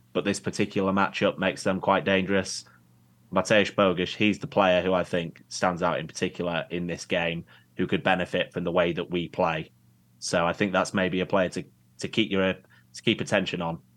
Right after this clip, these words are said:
in, uh, in this fixture, 'cause he, he could well do a bit of damage. Uh, I'll also mention as well that obviously we've, um, we've got a little bit of a break here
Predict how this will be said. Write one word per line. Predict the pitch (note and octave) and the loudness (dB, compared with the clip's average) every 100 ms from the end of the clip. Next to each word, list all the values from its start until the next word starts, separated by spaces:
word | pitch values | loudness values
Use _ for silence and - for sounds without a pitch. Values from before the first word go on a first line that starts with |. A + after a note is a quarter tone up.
| _ | _
in, | F2 E2+ | -6 -4
uh, | F2 F2 E2+ - | -2 -2 -2 -2
in | E2+ E2 F2 F2 | -4 -2 -2 -4
this | E2 | -4
fixture, | - C#2+ - | -6 -6 -8
'cause | E2+ F#2+ - | -4 -4 -2
he, | F#2+ F2+ | -2 -2
he | - F#2+ | -2 -2
could | - F2 | 0 2
well | F#2+ | 2
do | F2+ F#2 | 2 0
a | |
bit | E2+ F2 | 0 -2
of | |
damage. | D#2+ F2 E2 D#2+ - - _ _ F2+ | 0 0 -2 -8 -14 -20 _ _ 4
Uh, | F2+ F2 | 4 6
I'll | G#2+ | 6
also | A#2 A2 A2+ | 6 6 4
mention | G#2+ F#2+ G2+ | 4 0 -2
as | G2 - | -2 4
well | G2+ F#2 E2 | 6 6 4
that | F2+ F2+ - _ - | 4 4 2 _ 0
obviously | F#2+ F2+ F#2 | 2 2 -2
we've, | E2+ F#2+ F#2 F2 - - _ _ _ _ - | 0 2 2 0 -8 -20 _ _ _ _ -6
um, | E2+ E2+ E2+ E2+ - | -2 0 -2 -6 -6
we've | G2+ F2+ | -2 2
got | F#2+ | 4
a | E2+ | 4
little | F#2+ E2+ | 4 4
bit | F2+ F2 | 2 2
of | F2 | 0
a | |
break | D#2+ G2 G2 F#2 | 2 4 4 2
here | - G2+ G2 G2 | 2 4 4 2